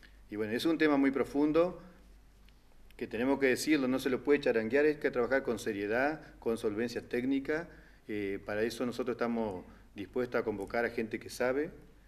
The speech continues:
Si bien tenemos equipos técnicos, hay que buscar gente muy profesional para definirlo y para desarrollarlo bien.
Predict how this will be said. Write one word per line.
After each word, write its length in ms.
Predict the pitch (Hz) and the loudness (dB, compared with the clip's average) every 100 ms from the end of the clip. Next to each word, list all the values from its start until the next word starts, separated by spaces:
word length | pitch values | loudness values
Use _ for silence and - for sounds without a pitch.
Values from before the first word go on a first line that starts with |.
| - - - | -20 -20 -20
Si 200 | - 104 | -16 -8
bien 140 | 107 | -6
tenemos 340 | 113 113 120 113 | -4 -2 -2 -4
equipos 300 | 117 113 101 | -4 -6 -2
técnicos, 380 | 123 127 123 123 | 0 0 0 -2
hay 80 | |
que 100 | 117 | -2
buscar 260 | 101 92 107 | -6 -4 -4
gente 260 | 117 107 107 | -4 -6 -6
muy 120 | 107 | -6
profesional 600 | 113 101 - 110 117 117 | -8 -10 -8 -4 -4 -4
para 180 | 107 98 | -6 -4
definirlo 520 | 95 101 104 123 135 | -6 -6 -4 -2 -4
y 40 | |
para 200 | 113 104 | -4 -6
desarrollarlo 520 | 98 - 90 92 92 | -6 -10 -10 -8 -6
bien. 160 | 101 | -6